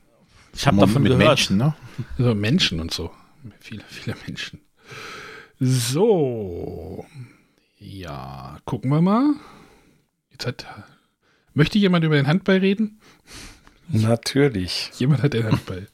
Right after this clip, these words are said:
Speaker 4: Der T H W Kiel wurde deutscher Handballmeister, was jetzt nicht besonders erwähnenswert wäre, weil die das in den neunzigern sehr oft waren und auch, glaub ich, bis heute noch sehr erfolgreich machen.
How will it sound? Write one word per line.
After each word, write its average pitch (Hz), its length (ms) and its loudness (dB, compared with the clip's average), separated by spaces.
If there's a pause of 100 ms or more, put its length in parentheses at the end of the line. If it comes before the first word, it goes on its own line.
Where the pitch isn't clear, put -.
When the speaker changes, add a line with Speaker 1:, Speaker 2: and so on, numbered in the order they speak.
(2250)
Speaker 4:
Der 131 220 4
T 160 200 2
H 147 140 2
W 131 120 4
Kiel 160 400 2
wurde 113 200 2
deutscher 117 340 4
Handballmeister, 110 880 2 (960)
was 107 400 2
jetzt 135 240 2
nicht 147 220 0
besonders 120 920 0
erwähnenswert 117 760 2
wäre, 135 260 2
weil 117 140 4
die 127 100 0
das 123 320 2
in 131 160 2
den 123 120 2
neunzigern 135 460 2
sehr 123 280 2
oft - 260 -4
waren 175 360 0 (560)
und 175 200 4
auch, 135 220 4
glaub 127 240 2
ich, - 140 -2
bis - 200 0
heute 139 260 4
noch 104 180 0
sehr 107 180 2
erfolgreich - 580 -2
machen. - 300 -4